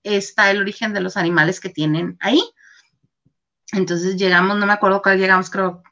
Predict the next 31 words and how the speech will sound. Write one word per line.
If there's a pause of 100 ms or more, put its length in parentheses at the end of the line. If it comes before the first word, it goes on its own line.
(220)
no
sé
si
al
koala, (100)
al-, (500)
algo
así. (800)
Y
estaba (260)
señalado
en
azul (200)
Australia
y
todo
lo
demás
en
blanco. (720)
Me
le
quedé
viendo. (200)
Le
digo
al
señor
Garza, (1600)
"¿Es
Australia?".